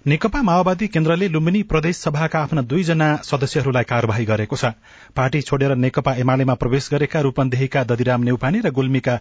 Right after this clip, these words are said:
दिनेश पन्थीलाई माओवादी केन्द्रले कार्यवाही गरेको हो। प्रतिनिधि सभा विघटनपछि प्रधानमन्त्री केपी शर्मा ओलीको पक्षमा उभिएका र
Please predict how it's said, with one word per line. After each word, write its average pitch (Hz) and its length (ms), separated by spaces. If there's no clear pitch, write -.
दिनेश 131 280
पन्थीलाई 147 500
माओवादी 127 440
केन्द्रले 117 440
कार्यवाही 117 380
गरेको 110 320
हो। 120 120
प्रतिनिधि 127 360
सभा 127 220
विघटनपछि 127 680
प्रधानमन्त्री 131 580
केपी 135 220
शर्मा 127 280
ओलीको 127 320
पक्षमा - 380
उभिएका 123 480
र 156 140